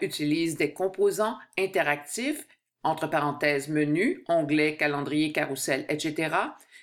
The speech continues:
qui ne sont pas programmés pour l'accessibilité. Selon nous, il s'agit de choix favorisant souvent l'esthétisme au détriment de la performance fonctionnelle. De plus, on constate pour certaines plateformes un manque de robustesse dans le rendu des pages web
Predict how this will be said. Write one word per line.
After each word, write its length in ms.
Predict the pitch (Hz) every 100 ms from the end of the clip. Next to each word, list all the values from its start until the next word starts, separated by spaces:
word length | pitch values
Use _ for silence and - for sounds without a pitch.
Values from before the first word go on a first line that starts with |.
| -
qui 100 | 311
ne 60 | 302
sont 160 | 254
pas 160 | 220 185
programmés 480 | 156 156 151 165 240
pour 160 | 185
l'accessibilité. 1040 | 156 156 - 156 233 226 165 151 135 123 - _ _ _ _
Selon 340 | - 262 285 269
nous, 340 | 247 226 233 - -
il 100 | 220
s'agit 340 | 208 214 208 175
de 120 | 175
choix 340 | - 151 165
favorisant 540 | - 156 151 147 165 165
souvent 340 | - 254 214
l'esthétisme 840 | 160 151 - 151 175 233 247 233 - - -
au 120 | 165
détriment 500 | 165 160 156 165 226
de 80 | 202
la 140 | 143
performance 640 | 156 151 151 156 202 269
fonctionnelle. 760 | - - 202 156 135 127 127 - _ _ _ _ -
De 160 | 226
plus, 480 | 226 208 233 269 - -
on 80 |
constate 500 | - 220 220 233 202
pour 140 | 160 156
certaines 360 | 190 196 180
plateformes 520 | 180 180 - 233 247 175
un 100 | 151
manque 260 | 202 240
de 60 | 196
robustesse 640 | 165 147 151 - 220 233
dans 140 | 185 151
le 100 | 151
rendu 380 | 180 208 185
des 160 | 156 139
pages 380 | 139 160 151 143
web 340 | 175 254 190